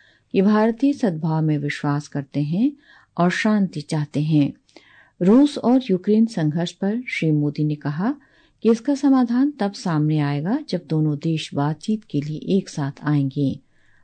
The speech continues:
भारत और चीन के संबंधों पर श्री मोदी ने कहा कि दोनों देशों के संबंध नए नहीं हैं,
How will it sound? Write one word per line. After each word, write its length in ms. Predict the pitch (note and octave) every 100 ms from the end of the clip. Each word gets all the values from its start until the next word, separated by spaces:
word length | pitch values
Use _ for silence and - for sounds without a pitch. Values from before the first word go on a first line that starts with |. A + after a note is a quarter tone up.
| _
भारत 420 | F3+ G3 G#3 A3
और 80 | A3+
चीन 300 | G#3+ F#3 D#3
के 120 | D3
संबंधों 540 | D3+ D3+ C#3+ C#3+ D3+ E3
पर 160 | E3+
श्री 200 | E3+ -
मोदी 320 | D3 C#3 C3+ C3
ने 100 | C3
कहा 420 | C3+ C#3+ F#3 C#4+ - _ _ _
कि 60 | A3
दोनों 300 | A#3+ B3 C#4+
देशों 320 | B3 A3+ B3+
के 140 | B3+
संबंध 480 | A#3 F#3+ D#3+ D#3+ D#3
नए 180 | D3+ D#3
नहीं 340 | D3 C#3+ C#3+
हैं, 220 | D3 F3+